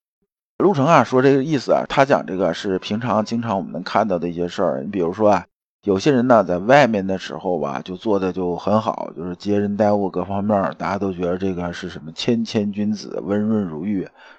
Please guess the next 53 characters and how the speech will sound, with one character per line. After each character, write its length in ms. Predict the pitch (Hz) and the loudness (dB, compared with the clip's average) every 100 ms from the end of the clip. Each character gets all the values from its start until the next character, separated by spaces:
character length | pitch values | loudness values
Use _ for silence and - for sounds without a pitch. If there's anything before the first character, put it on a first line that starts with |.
| _ | _
这 140 | - | -10
种 100 | 90 | -8
感 220 | 85 69 | -6 -6
觉。 300 | 73 78 - _ _ _ _ _ _ _ - | -8 -12 -12 _ _ _ _ _ _ _ 0
但 100 | 165 | 2
是 60 | |
回 240 | 175 147 156 | 4 6 8
家 220 | 165 170 | 10 10
了 120 | 160 | 8
之 140 | 135 | 6
后 240 | 143 156 117 | 4 4 2
呢， 180 | 95 90 | 2 -2
他 100 | - | -2
这 100 | 104 | -2
控 260 | 113 151 135 | -2 -4 -2
制 100 | 110 | -2
情 300 | - - 98 | -4 -8 -8
绪 160 | - | 0
啊， 160 | 113 80 | 0 0
有 120 | 62 | -4
些 140 | - 107 | -4 -4
时 140 | 76 | -4
候 160 | 82 98 | -2 0
啊， 160 | 69 | 0
就 100 | 69 | -4
控 220 | - 117 | -10 -6
制 60 | 92 | -4
就 100 | 92 | -6
不 140 | - 101 | -2 -2
是 100 | - | 0
特 80 | |
别 140 | 107 113 | 2 2
好， 240 | - - _ _ _ _ | 0 -14 _ _ _ _
可 120 | - | 0
能 140 | 104 135 | 4 4
就 120 | 147 | 4
因 200 | 143 151 | 4 4
为 120 | 156 | 4
一 40 | 147 | 6
点 160 | 143 | 6
小 260 | 160 - - | 6 0 -2
事 120 | - | 2
儿 160 | 135 90 | 4 4
就 320 | - 107 98 | 0 0 0
在 140 | - | -4
家 240 | - 175 107 | -2 0 0
里 160 | 101 | -2
就 240 | 98 98 95 | 0 -2 -2
是 60 | |
发 220 | 87 98 90 | -2 -2 -2
脾 200 | - 78 | -8 -8
气 160 | 98 | -4
了。 180 | 76 - | -4 -6